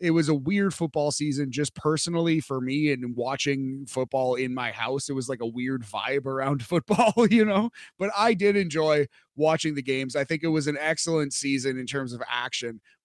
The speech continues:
Brock Purdy was a great story. And we, I can't wait to see where he goes. San Francisco has a lot to work out with their quarterback situation.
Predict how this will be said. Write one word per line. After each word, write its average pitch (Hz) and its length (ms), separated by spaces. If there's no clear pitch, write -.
Brock 165 320
Purdy 151 380
was 147 180
a 139 60
great 139 400
story. 123 560
And 131 160
we, 135 240
I - 20
can't 151 240
wait 147 160
to 123 60
see 143 160
where 127 160
he 135 180
goes. 131 380
San 147 200
Francisco 139 460
has 131 120
a 123 40
lot 127 280
to 131 80
work 131 200
out 127 160
with 117 100
their 127 160
quarterback 127 480
situation. 120 680